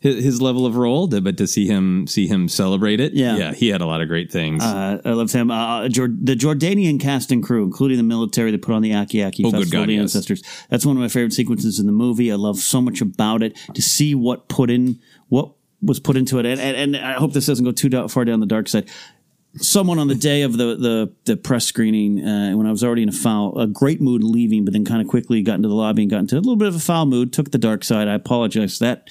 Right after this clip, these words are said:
Speaker 2: Um, one of my friends was just like, "Ah, they, they clearly saw Black Panther and ripped that off on one of their own." Now, look, doesn't mean they don't, weren't influenced at some point along the way. But I'm like, "This shows, this shows how much thought,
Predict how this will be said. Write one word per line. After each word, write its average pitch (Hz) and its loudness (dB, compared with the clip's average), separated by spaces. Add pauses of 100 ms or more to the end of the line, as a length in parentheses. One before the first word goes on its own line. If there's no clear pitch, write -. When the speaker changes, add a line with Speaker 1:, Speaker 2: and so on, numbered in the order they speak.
(360)
Speaker 2:
Um, 120 2 (540)
one 139 2
of 135 2
my 131 -2
friends 120 0
was 107 -2
just - -2
like, - -2
"Ah, 131 0 (100)
they, 151 0
they 151 0
clearly 151 2
saw 131 0
Black 120 -2
Panther 123 0
and 107 0
ripped 113 -2
that 113 0
off 107 -2
on 110 0
one 104 2
of 101 0
their 104 0
own." 95 0
Now, 107 0 (120)
look, 98 -4
doesn't 104 -4
mean 107 -2
they 95 -4
don't, 98 -4
weren't 104 0
influenced 107 0
at 110 -2
some 107 2
point 107 0
along 104 0
the 98 0
way. 104 0 (260)
But 131 0
I'm 131 2
like, 123 -2 (140)
"This 220 0 (200)
shows, 151 0 (640)
this 196 4
shows 156 0
how 156 0
much 139 0
thought, 165 0